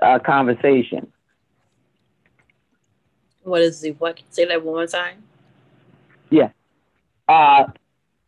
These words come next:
Speaker 1: okay, in my twenties, I would be bringing in a lot of artists, okay?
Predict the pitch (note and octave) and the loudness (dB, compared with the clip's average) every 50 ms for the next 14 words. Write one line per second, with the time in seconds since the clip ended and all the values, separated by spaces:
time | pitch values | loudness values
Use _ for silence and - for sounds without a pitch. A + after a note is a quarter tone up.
0 | _ _ _ _ _ - F#3 F3 G#3+ F3+ D#3 - - F#3 F#3 F3+ F3+ F3+ F#3+ G#3 | _ _ _ _ _ -2 0 2 4 4 4 4 4 4 4 4 4 4 4 2
1 | G#3+ A3 A3 - A3+ G#3+ G#3 F#3+ F#3+ F#3 F#3 E3+ - - - E3+ F#3 G3+ F3+ D3 | 2 0 0 0 2 2 4 4 4 4 2 2 0 0 2 4 4 4 4 4
2 | E3+ E3 C3 D#3 E3+ E3+ E3+ E3 D#3+ D#3+ D#3 C#3+ C#3+ D3 D3 C#3+ C#3 C#3+ - - | 2 2 4 2 4 4 4 4 4 2 2 2 4 4 4 4 4 2 2 4
3 | C3+ D3 D3 D3 C#3 B2 A2+ - - - _ _ _ _ _ - _ - C#3 C#3 | 4 4 4 4 4 2 0 -2 -4 -6 _ _ _ _ _ -10 _ 0 0 2
4 | C#3 - D#3 C#3+ D3+ D#3 D#3 | 2 2 2 2 2 0 -4